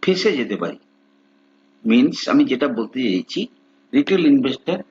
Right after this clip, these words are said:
যে ভয় খেয়ে যদি আজকে কোনো কারণে এই সমস্ত লেভেলে বিক্রি করে দিত, তাহলে কিন্তু তারা আজকে এই র্যালি দেখতে পেত না। এবং এই যে র্যালিটা এসছে,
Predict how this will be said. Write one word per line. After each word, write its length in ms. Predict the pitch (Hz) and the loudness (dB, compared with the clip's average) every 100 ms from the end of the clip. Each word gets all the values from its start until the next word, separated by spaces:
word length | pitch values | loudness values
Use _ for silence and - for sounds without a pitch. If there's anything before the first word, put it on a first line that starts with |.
| _ _ _ - | _ _ _ -2
যে 120 | 143 | -2
ভয় 440 | - 127 175 180 - | 0 0 2 0 -4
খেয়ে 340 | - 151 185 - _ _ _ - | 0 0 0 -8 _ _ _ -2
যদি 280 | 123 131 196 | 0 2 0
আজকে 260 | 170 - | 0 -4
কোনো 260 | 165 143 143 | -2 2 2
কারণে 420 | 143 123 127 147 - - | 2 -2 -2 -4 -6 -2
এই 180 | 120 147 | 2 2
সমস্ত 400 | 151 143 143 - | 4 0 0 -2
লেভেলে 520 | 139 107 113 120 170 - _ _ _ _ - | 0 0 0 0 0 -2 _ _ _ _ -2
বিক্রি 360 | 196 - 226 | -2 0 -2
করে 240 | - 156 120 | 0 0 0
দিত, 300 | 110 - 90 - _ - | -2 -6 -8 -8 _ -4
তাহলে 200 | 123 151 | 0 0
কিন্তু 320 | - - 175 | -2 -12 -10
তারা 260 | - 107 117 | -2 0 0
আজকে 400 | 131 - - 151 _ _ _ _ | -2 -4 -6 -6 _ _ _ _
এই 280 | 95 117 139 | 0 4 4
র্যালি 360 | 95 98 - 202 _ | 2 0 -2 -2 _
দেখতে 260 | - - - | -2 0 -2
পেত 200 | 104 - | -2 -4
না। 160 | - - _ - | -8 -8 _ 0
এবং 380 | 214 135 277 - _ _ _ _ - | 2 0 -4 -10 _ _ _ _ 0
এই 160 | 180 214 | 2 4
যে 160 | 233 | 2
র্যালিটা 840 | 175 117 123 156 - 185 190 190 - 101 | 2 0 2 0 0 0 0 -4 -6 -2
এসছে, 540 | 104 - - 135 | -2 -4 -6 -2